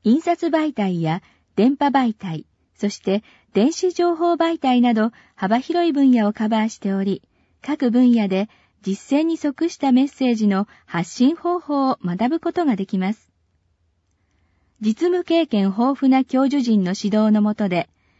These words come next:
テレビ番組やラジオ番組、シーエムの企画や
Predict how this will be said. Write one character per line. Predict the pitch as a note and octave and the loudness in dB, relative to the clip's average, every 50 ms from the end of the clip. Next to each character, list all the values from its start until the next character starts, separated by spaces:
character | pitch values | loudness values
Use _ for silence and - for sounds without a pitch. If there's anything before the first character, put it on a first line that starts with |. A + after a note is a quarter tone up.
| _ _ _ _ _ _ _ - | _ _ _ _ _ _ _ -2
テ | A3+ A3+ | 2 2
レ | C4 D4 | 2 2
ビ | D#4 D4 C#4 | 2 2 2
番 | C#4+ C#4+ C#4 B3+ A3 | 4 4 4 4 4
組 | G3+ F#3 F3+ F3 D#3+ | 2 0 0 -2 -2
や | D#3 D#3 D#3+ - _ _ _ _ _ - | -2 -2 -4 -6 _ _ _ _ _ -8
ラ | F3 D#3+ E3 | -6 -6 -4
ジ | E3 - A#3 C4 | -2 0 2 2
オ | C#4 C4+ | 2 2
番 | C#4 C4+ C4 A3 | 2 2 2 0
組、 | F#3 F3 E3 D#3 D3+ - - _ _ _ _ _ _ _ _ _ _ _ _ _ | 0 -2 -4 -6 -8 -10 -12 _ _ _ _ _ _ _ _ _ _ _ _ _
シ | - - C4 C#4 C#4+ C#4+ | -4 0 2 2 4 4
ー | |
エ | C#4 C4+ | 4 4
ム | C4 C4+ | 4 4
の | B3+ B3+ C4 | 4 2 0
企 | - - - B3+ A#3+ A#3+ - | -2 -6 -6 -6 -4 -2 -2
画 | A#3 | 0
や | A3 A3+ A3+ A3+ | 0 0 0 -2